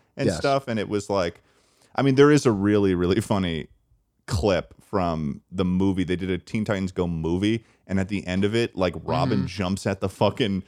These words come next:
Speaker 2: Yeah.
Speaker 1: screen, and he's like, "Hey, kids, ask your parents where babies come from." And then that's how it
Speaker 2: <laughs>
Speaker 1: ends,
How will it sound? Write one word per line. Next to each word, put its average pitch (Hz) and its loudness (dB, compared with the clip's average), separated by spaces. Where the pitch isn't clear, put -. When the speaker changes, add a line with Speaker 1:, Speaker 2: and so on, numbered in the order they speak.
Speaker 2:
Yeah. - 2
Speaker 1:
screen, 98 0
and 117 0
he's 107 -2
like, 98 0
"Hey, 262 8
kids, 302 2
ask 294 2
your 320 4
parents 302 6
where 285 8
babies 277 6
come 226 6
from." 127 2
And 135 6
then 170 8
that's 147 2
how 143 4
it 135 6
Speaker 2:
<laughs> - 8
Speaker 1:
ends, 180 4